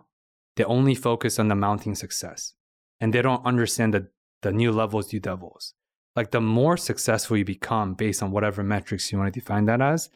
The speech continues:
the amount of stress you have to go through is insane. Like, I was just thinking about this. Like, I've achieved so much through podcasting this year in the last seven months.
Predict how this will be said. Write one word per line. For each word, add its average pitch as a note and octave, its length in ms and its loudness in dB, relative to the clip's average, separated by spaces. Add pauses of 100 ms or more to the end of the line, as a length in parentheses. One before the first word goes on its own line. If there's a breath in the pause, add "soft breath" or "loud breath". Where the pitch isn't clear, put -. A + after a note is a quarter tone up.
(340)
the C3 80 2
amount B2 280 2
of - 80 0
stress - 500 -2
you C3+ 60 4
have C3 100 -2
to - 80 -18
go D3+ 140 6
through D#3 220 4
is A#2 140 2
insane. A2 640 4 (160)
Like, A#2 400 0 (480 loud breath)
I C3 80 4
was F3+ 100 0
just F#3 140 -2
thinking F#3 220 4
about B2 320 0
this. G2+ 340 0 (320)
Like, B2+ 160 0
I've D3+ 160 0
achieved B2+ 400 0
so B2+ 240 2
much B2 180 0
through A#2+ 140 0
podcasting G#2+ 600 -2
this - 280 0
year F#2+ 80 -4
in G2 80 -4
the F#2+ 80 -4
last F#2+ 260 -2
seven G2+ 280 0
months. G2+ 360 -2